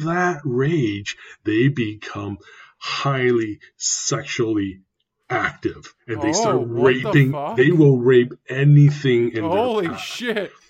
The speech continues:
Speaker 1: So it just goes on a, like, this is the part where I say it goes on at such a heavy metal wa-, uh, wave of craziness, madness, and it does, and I get, and, and they added a little dose of, of, uh, politics into that,
Speaker 2: Okay.
Speaker 1: uh, into that,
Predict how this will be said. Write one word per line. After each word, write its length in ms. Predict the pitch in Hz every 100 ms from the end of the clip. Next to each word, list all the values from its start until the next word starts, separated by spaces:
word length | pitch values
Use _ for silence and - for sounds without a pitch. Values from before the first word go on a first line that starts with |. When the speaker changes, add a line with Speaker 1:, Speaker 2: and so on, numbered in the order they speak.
| -
Speaker 1:
So 240 | - 147 147
it 100 | 151
just 200 | 180 -
goes 300 | - 139 139
on 300 | - 117 117
a, 160 | 107 -
like, 280 | 131 113 120
this 180 | 131 143
is 60 |
the 100 | 165
part 180 | 147 139
where 120 | 123 117
I 40 |
say 160 | 107 120
it 220 | 110 -
goes 320 | - 120 -
on 200 | 117 110
at 80 | 101
such 260 | - 113
a 80 | 113
heavy 380 | - - 123 120
metal 320 | 113 107 104
wa-, 100 | 98 101 -
uh, 100 | 113
wave 360 | 117 107 104 107 -
of 100 | 98 _ _ _ _ _
craziness, 960 | - - - 151 165 143 131 113 90 -
madness, 760 | 101 110 117 127 127 117 -
and 300 | 110 107 104 113
it 220 | 120 -
does, 320 | 147 185 185 - - _ -
and 260 | 131 131 127
I 140 | 123
get, 300 | 135 170 180
and, 160 | 131 143
and 120 | 151
they 200 | 202 208
added 320 | - 175 226 214
a 60 |
little 300 | 196 190 185
dose 340 | 151 156 147 139
of, 180 | 120 113
of, 180 | 110 104 -
uh, 260 | 110 101 98
politics 580 | 123 113 110 - - 113
into 300 | 104 - 101
that, 240 | 95 92 _
Speaker 2:
Okay. 360 | 131 127 127 123
Speaker 1:
uh, 160 | 95 98
into 280 | 113 107 107
that, 280 | 98 92